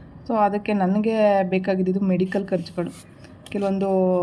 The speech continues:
ಸ್ಪೈನ್ ಇಂಜುರಿಗೆ ಬೇಕಾಗಿರೋಂಥ ಐಟಮ್ಸು, ಮೆಡಿಕಲ್ ಐಟಮ್ ತಗೊಳ್ಳೋದಕ್ಕೆ ನಂಗೆ ದುಡ್ಡು ಬೇಕಾಗಿರ್ತಿತ್ತು. So ಆವಾಗ ಗೊತ್ತಿರೋರೆಲ್ಲ ಸ್ವಲ್ಪ ಆವಾಗ ಅವಾಗ ಹೆಲ್ಪ್ ಮಾಡ್ತಾಯಿದ್ರು ನನಗೆ. ಹೆಲ್ಪ್ ಮಾಡೋ ಟೈಮಲ್ಲಿ ಒಂದ್ ಸ್ವಲ್ಪ ಸೇವಿಂಗ್ಸ್ ಎಲ್ಲ ಇಟ್ಕೋತಾ ಇದ್ದೆ.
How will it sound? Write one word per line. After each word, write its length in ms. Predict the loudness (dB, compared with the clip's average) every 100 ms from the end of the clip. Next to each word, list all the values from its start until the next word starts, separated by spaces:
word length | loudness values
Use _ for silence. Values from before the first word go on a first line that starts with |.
| -2 -6
ಸ್ಪೈನ್ 320 | -4 -2 2
ಇಂಜುರಿಗೆ 380 | 2 2 0 0
ಬೇಕಾಗಿರೋಂಥ 580 | -2 -2 0 2 2 2
ಐಟಮ್ಸು, 420 | 0 0 0 0
ಮೆಡಿಕಲ್ 360 | -2 -2 -2 -2
ಐಟಮ್ 260 | -2 -2
ತಗೊಳ್ಳೋದಕ್ಕೆ 460 | 0 -2 -2 -4 -2
ನಂಗೆ 200 | -2 0
ದುಡ್ಡು 160 | 0
ಬೇಕಾಗಿರ್ತಿತ್ತು. 680 | 0 -2 -2 -4 -6 -8 -10 -16 -20 -20 -20 -20 -20 -10
So 60 | -4
ಆವಾಗ 400 | -2 2 2 2 0 0
ಗೊತ್ತಿರೋರೆಲ್ಲ 580 | -2 2 2 2 0
ಸ್ವಲ್ಪ 260 | -2 -2 0
ಆವಾಗ 280 | 0 2 0
ಅವಾಗ 180 | 0 0
ಹೆಲ್ಪ್ 240 | 0 0
ಮಾಡ್ತಾಯಿದ್ರು 440 | -2 -2 -4 -2
ನನಗೆ. 420 | -2 -2 -2 -8 -20 -20 -20 -20 -20 -20 -20 -12 -4
ಹೆಲ್ಪ್ 260 | 0 0 0
ಮಾಡೋ 220 | 0 2
ಟೈಮಲ್ಲಿ 600 | 2 2 0 0 0 0 0 -2 -4 -18 -18 -8
ಒಂದ್ 80 | -4
ಸ್ವಲ್ಪ 200 | -2 0
ಸೇವಿಂಗ್ಸ್ 460 | 0 0 0 -2 -2
ಎಲ್ಲ 100 | 0
ಇಟ್ಕೋತಾ 460 | 0 -2 -4 0
ಇದ್ದೆ. 320 | 0 0 -6